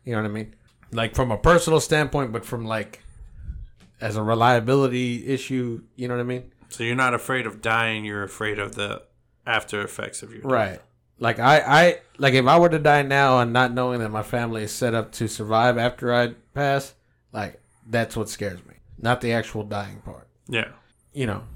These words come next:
Speaker 1: I mean, obviously I don't wanna die anytime soon, but if it happens, it happens, you know?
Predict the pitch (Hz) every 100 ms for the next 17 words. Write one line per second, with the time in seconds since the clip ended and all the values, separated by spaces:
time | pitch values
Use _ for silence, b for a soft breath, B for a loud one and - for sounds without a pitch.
0 | - - - 107 98 80 117 113 113 107
1 | 110 110 104 101 107 107 107 104 110 104
2 | 101 107 110 113 - _ _ _ - 107
3 | 98 - _ _ _ 202 165 139 131 123
4 | 117 110 127 147 - 104 104 117